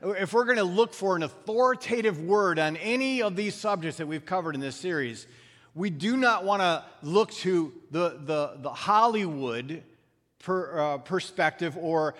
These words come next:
or an author, writer. What we wanna do is we wanna listen to, we wanna dive in deep and under-, and discover what it is that actually what Scripture says about it. So we read no place in Scripture where anybody becomes an angel.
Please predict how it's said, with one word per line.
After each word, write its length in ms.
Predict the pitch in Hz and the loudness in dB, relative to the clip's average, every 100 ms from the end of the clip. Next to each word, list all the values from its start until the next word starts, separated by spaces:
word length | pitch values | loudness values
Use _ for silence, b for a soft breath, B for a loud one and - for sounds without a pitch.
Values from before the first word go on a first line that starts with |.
| B | B
or 340 | 175 170 160 156 | -2 0 0 -2
an 140 | 147 - | -8 -2
author, 500 | 185 208 226 165 143 | 2 2 0 -2 -4
writer. 460 | 139 185 196 165 147 B | 2 4 4 0 -2 B
What 160 | 165 185 | -4 0
we 140 | 233 | 2
wanna 340 | 285 233 190 147 | 4 4 2 2
do 240 | 170 170 | 0 0
is 160 | 160 170 | -2 -2
we 80 | |
wanna 160 | 202 180 | 0 0
listen 440 | 151 180 170 190 | 0 -2 -2 -8
to, 220 | 151 156 127 | -8 -6 -4
we 80 | |
wanna 240 | 151 170 143 B B B 123 | -2 -2 -2 B B B -2
dive 340 | 170 196 233 202 | 4 4 4 2
in 140 | 220 | -2
deep 300 | 170 175 - | 0 -2 0
and 200 | 135 139 131 | -6 -6 -6
under-, 240 | 160 165 - - 185 | -8 -6 -10 -14 -8
and 140 | 147 | -6
discover 580 | 135 - 202 214 160 147 | -6 -6 0 0 2 -4
what 220 | 143 185 | 0 0
it 100 | 190 | 0
is 220 | 170 139 | -2 -2
that 140 | 151 143 | -4 -2
actually 380 | 170 175 - 165 | -4 -4 -6 -6
what 180 | 160 | -6
Scripture 720 | 143 - - 202 247 - 190 | -8 -16 -12 -4 -4 -4 -6
says 320 | 151 147 131 113 | -6 -4 -4 -4
about 320 | 117 123 131 | -2 0 -2
it. 80 | - B B | -8 B B
So 140 | - 214 | -10 -6
we 100 | 233 | -4
read 280 | 214 185 143 | -2 -4 -4
no 340 | 147 185 240 | -2 0 0
place 400 | 190 202 196 - | -2 0 0 0
in 80 | 170 | -10
Scripture 580 | - 151 127 - 143 143 B B | -10 -8 -8 -6 -8 -8 B B
where 260 | 139 160 151 | -2 0 0
anybody 640 | 175 190 190 170 156 160 | -2 -2 -2 -2 -2 -2
becomes 480 | 151 135 160 151 143 | -4 -8 -8 -6 -6
an 140 | 127 131 | -8 -10
angel. 540 | 143 170 180 120 98 | -8 -6 -6 -8 -12